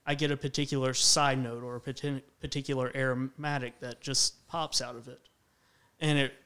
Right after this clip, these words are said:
it rolls out and I say, "Oh, th-, th-, this reminds me of something." And because I've focused on the qualities, because I've focused on the minutia instead of labeling it and letting that be, it makes a quick connection for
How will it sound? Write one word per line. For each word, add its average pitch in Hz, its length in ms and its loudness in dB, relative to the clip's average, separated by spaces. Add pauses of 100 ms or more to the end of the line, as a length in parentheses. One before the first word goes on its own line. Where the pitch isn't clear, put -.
(140)
it 160 120 2
rolls 151 400 4
out 135 320 6
and 127 100 0
I 123 80 -2
say, 143 300 0
"Oh, 165 400 2
th-, 160 180 -2
th-, 170 180 -2 (120)
this 170 240 0
reminds 170 400 2
me 170 100 0
of 160 100 0
something." 143 640 -2 (220)
And 156 160 0
because 156 400 0
I've 135 340 0 (300)
focused 156 480 2
on 139 100 0
the 131 60 -2
qualities, 131 600 -2
because 135 320 -4
I've 127 100 -4
focused 139 460 -2
on 127 100 0
the 123 60 -2
minutia 127 520 -2
instead 120 380 -2
of 120 220 -12 (500)
labeling 139 640 0
it 123 180 -2
and 127 300 -8 (560)
letting 135 380 0
that 117 240 -8
be, 143 440 -8 (1600)
it 165 100 -2
makes 147 320 4
a 135 80 2
quick - 280 -4
connection 120 480 -6
for - 120 -16